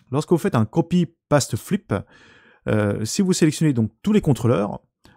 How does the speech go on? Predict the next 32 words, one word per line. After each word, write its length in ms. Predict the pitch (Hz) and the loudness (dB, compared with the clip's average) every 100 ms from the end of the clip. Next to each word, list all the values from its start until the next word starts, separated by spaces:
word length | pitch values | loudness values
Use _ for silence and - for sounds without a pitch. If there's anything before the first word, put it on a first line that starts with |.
| _ | _
euh, 240 | 113 110 113 | -4 -2 -4
cela 320 | - 135 147 | -2 -2 0
va 140 | 127 | 2
donner 180 | 120 127 | 2 2
un 140 | 165 117 | 2 2
effet, 400 | 113 - 151 156 | 0 0 0 0
euh, 300 | 113 101 98 | 0 -2 -4
donc, 240 | 107 - | -6 -6
euh, 280 | 101 95 101 110 113 120 - _ _ _ _ - | -6 -6 -8 -10 -12 -14 -16 _ _ _ _ -16
de 100 | - | -12
copy 320 | 104 - 117 123 | -4 -2 -2 0
paste 340 | 147 165 - | 0 0 -2
miroir. 720 | 117 113 117 147 127 101 98 - - _ - | -6 0 2 2 2 0 -2 -14 -20 _ -12
Donc 140 | 113 | -4
en 40 | 113 | -2
gros 200 | 117 175 | 2 2
là, 120 | 123 | 2
le, 180 | 107 107 - - 120 - _ _ - | 0 -6 -10 -14 -16 -20 _ _ -12
le 80 | 104 | -6
personnage 480 | 120 120 143 127 | -4 0 -2 -2
va 420 | 131 107 107 113 110 | -6 -6 -2 -2 -2
inverser 420 | 139 135 131 170 | 0 0 0 -2
sa, 640 | 165 123 107 101 98 110 110 117 | -2 -2 -2 -2 -4 -6 -8 -6
sa 140 | 131 | -6
position. 380 | 123 135 120 92 _ _ _ _ _ _ _ - | 0 0 0 -6 _ _ _ _ _ _ _ -10
Donc 120 | 117 | -6
ça, 80 | - | -2
ça 120 | 139 | 0
marche 200 | 123 107 | 0 0
bien 120 | 139 | -2
lorsqu'on 280 | 160 113 113 | -4 -4 -6
sélectionne 400 | - 117 - 147 | -4 -4 -2 -6